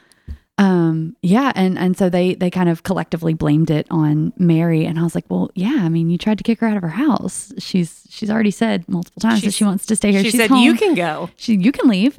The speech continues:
Speaker 1: And, uh, <laughs> actually, they did. The most recent production of Fiddler on the Roof that played at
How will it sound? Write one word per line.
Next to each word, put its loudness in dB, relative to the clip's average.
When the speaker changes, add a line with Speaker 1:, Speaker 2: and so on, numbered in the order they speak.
Speaker 1:
And, 2
uh, 2
<laughs> -20
actually, 0
they 2
did. -2
The 4
most 2
recent -2
production 0
of -4
Fiddler -2
on -2
the -2
Roof -2
that -4
played 0
at -4